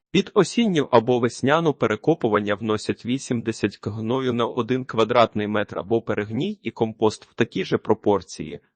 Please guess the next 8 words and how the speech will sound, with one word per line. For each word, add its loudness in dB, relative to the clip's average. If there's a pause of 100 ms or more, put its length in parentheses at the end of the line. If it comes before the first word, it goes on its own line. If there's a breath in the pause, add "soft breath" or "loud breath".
(140)
До 4
органіці 0
потрібно -2
додати 2
десять-п'ятнадцять -2
грам -2
азотних 0
добрив 0